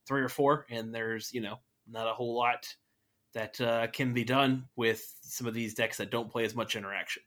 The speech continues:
you know? So I don't know how much interaction Omnath is playing, but if they're kinda dirtling around or setting up their own thing, you're probably just killing them in Lotus Combo before they kill you.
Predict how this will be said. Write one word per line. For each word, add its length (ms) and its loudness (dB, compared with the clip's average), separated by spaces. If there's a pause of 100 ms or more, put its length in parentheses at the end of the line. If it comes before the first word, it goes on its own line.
(220)
you 80 -12
know? 300 -8
So 300 -10 (440)
I 40 -8
don't 80 -4
know 40 -2
how 60 2
much 160 -2
interaction 440 0
Omnath 520 2
is 100 -12
playing, 340 -4
but 100 -6
if 80 -10
they're 160 -4
kinda 220 -4
dirtling 340 0
around 340 4
or 60 0
setting 220 -4
up 120 -6
their 140 -4
own 180 0
thing, 260 -6 (500)
you're 100 -10
probably 220 6
just 160 -4
killing 180 8
them 120 6
in 60 4
Lotus 220 4
Combo 300 4
before 280 -2
they 120 2
kill 240 -4
you. 300 -6